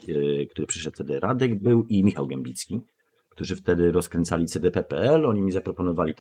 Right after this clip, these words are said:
tam pracę przy, przy rozkręcaniu właśnie tego sklepu. Trochę miałem być twarzą tego sklepu. Popracowałem tam rok i tak się poskładało, że ponieważ ja już byłem wtedy bardzo mocno wkręcony w League of Legends, byłem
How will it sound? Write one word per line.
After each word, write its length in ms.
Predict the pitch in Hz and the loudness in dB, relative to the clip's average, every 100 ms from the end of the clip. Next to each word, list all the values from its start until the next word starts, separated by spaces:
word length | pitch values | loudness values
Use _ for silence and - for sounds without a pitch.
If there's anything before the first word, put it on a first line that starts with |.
| - | -10
tam 100 | 76 | -10
pracę 220 | - 80 | -8 -8
przy, 360 | - - 67 - | -10 -8 -8 -8
przy 160 | 87 | -10
rozkręcaniu 480 | - - 82 76 64 | -12 -6 -6 -6 -10
właśnie 200 | - - | -10 -10
tego 180 | - - | -10 -10
sklepu. 260 | - - | -8 -8
Trochę 180 | - 73 | -10 -10
miałem 180 | 76 73 | -8 -6
być 160 | 71 - | -8 -4
twarzą 360 | - 78 71 | -2 0 -4
tego 200 | 65 64 | -6 -12
sklepu. 420 | - 78 - 139 - - _ _ _ _ _ _ - - | -8 -8 -2 -4 -4 -20 _ _ _ _ _ _ -12 -6
Popracowałem 600 | 87 85 90 95 104 92 | -4 -2 0 2 4 4
tam 160 | 87 87 | 2 4
rok 280 | 117 117 | 4 2
i 220 | - 98 92 | -2 -2 -2
tak 140 | 87 | -2
się 100 | - | -2
poskładało, 480 | 95 92 87 90 98 | -2 -2 0 4 2
że 100 | 87 | 2
ponieważ 280 | 92 90 87 | 0 0 0
ja 60 | |
już 100 | 85 | 0
byłem 200 | 80 95 | 4 2
wtedy 220 | - 82 76 | 2 -2 6
bardzo 260 | 107 87 | 6 6
mocno 260 | 87 85 82 | 2 2 -4
wkręcony 400 | - 80 85 78 | -4 -4 -2 0
w 40 | |
League 180 | 82 80 | 0 0
of 60 | 78 | 0
Legends, 420 | 73 82 98 _ - _ _ _ _ _ - | -2 -4 -6 _ -20 _ _ _ _ _ -16
byłem 300 | 76 73 | -10 -8